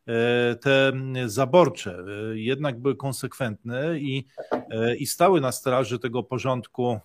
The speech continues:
e, który ukształtował Kongres Wiedeński. Mm, e, i teraz czy to, kto tutaj mógłby pomóc? Czy, e, czy Francja, czy Wielka Brytania? Kto był zainteresowany tym, żeby ten układ, e, po Kongresie Wiedeńskim,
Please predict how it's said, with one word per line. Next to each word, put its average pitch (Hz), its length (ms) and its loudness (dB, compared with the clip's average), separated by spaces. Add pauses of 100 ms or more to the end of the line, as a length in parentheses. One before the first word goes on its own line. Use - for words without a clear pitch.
e, 113 140 -6
który 120 360 -4
ukształtował 113 680 -2
Kongres 113 400 -4
Wiedeński. 113 760 -6 (540)
Mm, 113 340 -6
e, 117 300 -2
i 147 440 -2
teraz 139 480 4
czy - 240 0
to, 135 360 2
kto 208 280 2
tutaj 208 280 2
mógłby 202 260 4
pomóc? 185 380 4 (120)
Czy, 139 420 2 (560)
e, 113 320 0
czy - 260 -6
Francja, 175 760 2
czy 170 180 -6
Wielka 143 340 0
Brytania? 160 400 0
Kto 185 200 0
był 180 140 4
zainteresowany 170 880 2
tym, 170 240 0
żeby 151 240 0
ten 156 180 -2
układ, 160 480 4
e, 147 100 4
po 156 180 0
Kongresie 151 480 -2
Wiedeńskim, 143 580 -4